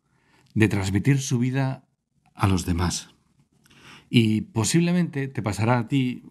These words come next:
lo mismo que a mí, que, que sientes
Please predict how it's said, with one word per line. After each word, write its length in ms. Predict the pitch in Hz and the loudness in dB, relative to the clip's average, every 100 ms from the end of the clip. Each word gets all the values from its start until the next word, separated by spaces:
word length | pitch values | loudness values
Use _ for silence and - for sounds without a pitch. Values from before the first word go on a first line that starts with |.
| _ | _
lo 140 | 107 101 | 0 2
mismo 240 | 110 107 | 2 0
que 120 | 92 | -4
a 60 | 82 | -4
mí, 240 | 85 - _ _ _ _ _ - - _ - | -4 -6 _ _ _ _ _ -20 -20 _ 2
que, 600 | 107 101 101 95 92 - _ _ _ - - | 4 4 0 -2 -4 -10 _ _ _ -20 0
que 100 | 107 | 0
sientes 640 | - 131 131 135 131 - | 4 2 2 -2 -4 -6